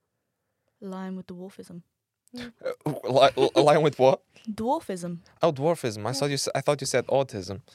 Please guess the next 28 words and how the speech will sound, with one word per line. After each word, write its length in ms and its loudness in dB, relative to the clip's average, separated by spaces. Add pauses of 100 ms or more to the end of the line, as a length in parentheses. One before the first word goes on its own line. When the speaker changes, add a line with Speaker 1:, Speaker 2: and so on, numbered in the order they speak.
(120)
Speaker 1:
Oh, 120 0
that 180 2
too. 200 -2 (580)
Speaker 2:
The 60 -8
autistic 500 -2
lion 260 -4
gets 200 -10 (200)
bodied 300 -6
by 120 -6
the 100 -8
chickens. 720 -10 (160)
Speaker 3:
You 120 0
never 160 4
Speaker 1:
Me. 60 2
Speaker 3:
know. 260 0 (100)
You 80 -4
never 220 0
know. 200 0
Speaker 2:
You 40 -4
never 180 -8
Speaker 1:
Me 100 0
getting 180 -4
Speaker 2:
know. 60 -6
Speaker 1:
beat 140 -2
up 140 -4
by 80 -4
my 120 -10
siblings. 540 -10